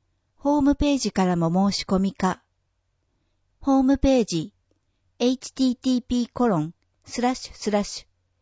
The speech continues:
ダブリュダブリュダブリュドットエスエイチアイ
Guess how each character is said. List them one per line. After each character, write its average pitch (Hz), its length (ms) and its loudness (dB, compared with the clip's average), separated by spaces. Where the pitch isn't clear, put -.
ダ 226 100 -2
ブ 240 140 -2
リ 262 100 0
ュ 247 40 -4
ダ 247 140 0
ブ 240 100 -2
リ 247 160 -2
ュ - 40 -10
ダ 247 140 -2
ブ 208 100 0
リ 175 200 -2
ュ - 40 -20
ド 170 120 0
ッ - 40 -8
ト 175 220 -2
エ 196 100 -2
ス - 160 -6
エ 269 140 4
イ 247 60 -2
チ 247 220 -2
ア 240 60 2
イ 180 140 -4